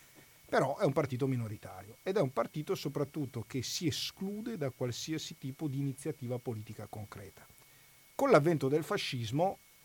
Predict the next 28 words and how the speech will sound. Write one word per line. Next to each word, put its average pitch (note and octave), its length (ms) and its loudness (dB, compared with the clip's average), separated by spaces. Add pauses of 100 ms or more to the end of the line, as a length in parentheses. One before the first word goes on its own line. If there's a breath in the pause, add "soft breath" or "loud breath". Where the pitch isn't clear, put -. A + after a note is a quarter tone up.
e A#2+ 300 -12
in A#2 120 -6
particolare C3 520 0
nella B2 180 0
prima C3 280 -2
fase, A2+ 520 -6 (460 loud breath)
c'è G#3 200 6
già D#3 220 6
un G3+ 160 4
elemento D#3 540 4
di B2+ 160 -2
scontro D3+ 920 0
rispetto C3+ 720 -2
alla, B2+ 480 -2 (220)
eh, A2+ 220 -8
diciamo B2 340 -4
così, A#2+ 240 -2
necessità C3+ 720 0
di A#2 140 -4
dar A#2 200 -2
vita C#3+ 280 -4
a - 20 0
un'aggregazione A#2+ 720 -2
unitaria C#3+ 640 2
per C#3 160 -4
contrastare A#2 520 -6
il G#2+ 60 -10
fascismo. - 500 -14